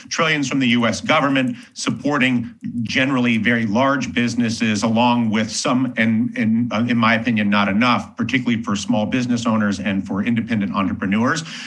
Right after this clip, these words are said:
but certainly plenty of direct assistance to certain parts of the economy. Um, so it's not a surprise to see the market come back down, one, as a result of the increase in stock prices between the lows in March and April of last year,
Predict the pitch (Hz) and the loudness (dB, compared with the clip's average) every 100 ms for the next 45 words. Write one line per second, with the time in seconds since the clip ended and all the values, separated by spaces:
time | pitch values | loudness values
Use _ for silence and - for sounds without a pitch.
0 | - 139 123 175 156 131 131 135 123 117 | -6 -4 -2 -2 0 -2 0 2 2 2
1 | 120 113 120 - 127 117 117 101 - 120 | 2 0 -2 -2 -2 0 -2 -2 -2 -2
2 | 139 131 104 104 113 110 - _ 110 101 | -2 -2 -2 0 0 -2 -8 _ -2 0
3 | 95 80 101 87 73 64 60 - - - | 0 -2 -2 -2 -2 -6 -8 -16 -20 -20
4 | - - 107 101 98 104 - 139 123 117 | -8 0 2 2 2 -2 -4 -2 0 0
5 | 113 - _ _ _ 139 - 160 180 160 | -6 -14 _ _ _ -4 0 2 2 2
6 | 139 160 147 143 123 135 117 123 120 120 | -2 2 2 2 0 0 2 2 2 0
7 | - - 123 101 107 151 160 - _ _ | -4 -2 0 2 4 2 0 -12 _ _
8 | _ - 107 107 104 139 160 - - 101 | _ -4 0 4 2 2 -4 -12 -4 0
9 | 107 107 123 - - 123 117 117 110 98 | 2 2 0 -2 0 0 2 2 2 2
10 | 135 135 120 107 123 135 123 120 113 - | 0 0 0 2 2 2 2 0 0 -4
11 | - - - - 120 113 104 95 98 _ | -10 -20 -10 0 2 2 0 -2 -8 _
12 | 98 - - - - 127 113 - - 147 | -14 -14 -8 -4 2 2 2 -2 0 2
13 | 147 156 127 135 147 139 135 110 120 113 | 0 -2 -2 0 0 0 0 0 0 2
14 | 131 135 135 123 123 135 143 - - 120 | 2 2 2 2 2 2 -2 -6 -2 2
15 | 117 127 131 123 117 117 110 - 127 131 | 2 0 0 0 2 2 0 0 0 0
16 | 131 | -2